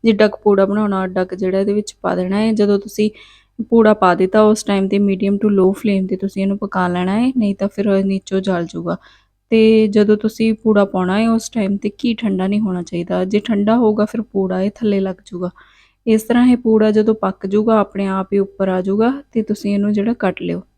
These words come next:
ਇਸੇ ਤਰ੍ਹਾਂ ਕਰਕੇ ਦੋਨੋਂ ਸਾਈਡਾਂ ਤੋਂ ਪੂੜਾ ਜਿਹੜਾ ਆਪਾਂ ਪਕਾ ਲਵਾਂਗੇ। ਇੱਕ ਸਾਈਡ ਤੋਂ ਪੂੜਾ ਆਪਣਾ ਬਣ ਕੇ ਤਿਆਰ ਹੋ ਗਿਆ, ਦੂਜੀ ਸਾਈਡ 'ਤੇ ਪਾਸਾ ਬਦਲ, ਬਦਲ ਦੇਵਾਂਗੇ ਆਪਾਂ ਤੇ ਪੂੜਾ ਇਹ ਆਪਣਾ ਬਣ ਕੇ ਤਿਆਰ ਹੋ ਗਿਆ।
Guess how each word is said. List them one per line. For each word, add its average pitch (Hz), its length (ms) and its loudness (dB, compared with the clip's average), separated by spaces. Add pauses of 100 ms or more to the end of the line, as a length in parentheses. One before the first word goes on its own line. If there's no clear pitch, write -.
(800)
ਇਸੇ 262 280 4
ਤਰ੍ਹਾਂ 269 200 4
ਕਰਕੇ 247 320 4
ਦੋਨੋਂ 220 320 4
ਸਾਈਡਾਂ 208 380 2
ਤੋਂ 214 140 2
ਪੂੜਾ 196 380 0
ਜਿਹੜਾ 202 180 2
ਆਪਾਂ 202 160 -2
ਪਕਾ 190 280 -4
ਲਵਾਂਗੇ। 202 380 -2
ਇੱਕ 220 120 -6
ਸਾਈਡ 185 280 -6
ਤੋਂ 196 160 -6
ਪੂੜਾ 196 260 -4
ਆਪਣਾ 190 240 -8
ਬਣ 190 220 -4
ਕੇ 190 100 -8
ਤਿਆਰ 185 260 -4
ਹੋ 196 120 -6
ਗਿਆ, 226 120 -2
ਦੂਜੀ 196 300 -4
ਸਾਈਡ 190 260 -8
'ਤੇ 190 140 -14
ਪਾਸਾ 185 320 -8
ਬਦਲ, 180 260 -12 (180)
ਬਦਲ 196 340 -4
ਦੇਵਾਂਗੇ 226 340 -4
ਆਪਾਂ 262 220 -8 (640)
ਤੇ 214 300 0 (140)
ਪੂੜਾ 214 240 0
ਇਹ 220 140 0
ਆਪਣਾ 208 220 -4
ਬਣ 202 180 -2
ਕੇ 196 120 -8
ਤਿਆਰ 190 280 -6
ਹੋ 208 120 -4
ਗਿਆ। 220 160 -4